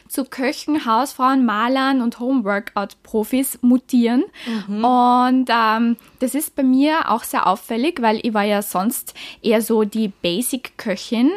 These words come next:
Speaker 1: und ich hab da jetzt ein neues Kochbuch bekommen. Das hast du natürlich auch
Speaker 2: <laughs>
Speaker 1: gekriegt.
Speaker 2: Ja.
Speaker 1: Dear Mama von der Anna Schürle.
Speaker 2: Ja.
Speaker 1: Und ich geh, also mein Herz geht da auf. Ich koch die Rezepte nach. Mein Freund ist total happy drüber.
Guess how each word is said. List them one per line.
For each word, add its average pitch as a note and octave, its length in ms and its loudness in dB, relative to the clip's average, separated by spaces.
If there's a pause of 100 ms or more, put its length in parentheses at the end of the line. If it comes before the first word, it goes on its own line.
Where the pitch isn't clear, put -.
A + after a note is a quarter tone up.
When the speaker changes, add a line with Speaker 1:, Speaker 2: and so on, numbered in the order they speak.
Speaker 1:
und A#3+ 380 2
ich B3 120 -2
hab A#3+ 120 -2
da B3 80 0
jetzt A#3+ 120 -4
ein A#3+ 80 0
neues G#3+ 260 -2
Kochbuch - 440 -6
bekommen. A#3 380 -4
Das C4 120 0
hast C4 180 -2
du C4+ 60 0
natürlich B3+ 300 0
auch A3 40 0
Speaker 2:
<laughs> B3+ 80 -2
Speaker 1:
gekriegt. C#4 180 2
Speaker 2:
Ja. A#3+ 120 4 (300)
Speaker 1:
Dear D#4 280 -2
Mama C#4 320 2
von C#4+ 140 -2
der C4+ 140 0
Anna C4+ 220 0
Schürle. C#4+ 540 0 (240)
Speaker 2:
Ja. B3+ 640 2
Speaker 1:
Und C#4 120 0 (580)
ich B3 140 -4
geh, G#3+ 280 -2
also G3+ 180 -4
mein G#3 140 -4
Herz G#3 340 -4
geht C#4 180 -6
da E4 200 0
auf. B3 160 -4
Ich A3+ 100 -10
koch C#4+ 240 -2
die C#4 120 -4
Rezepte B3+ 440 -4
nach. F4 320 0 (320)
Mein C4 140 2
Freund A#3+ 280 0
ist B3 120 -4
total A#3 260 -2
happy D#4 340 -4
drüber. D#4+ 360 0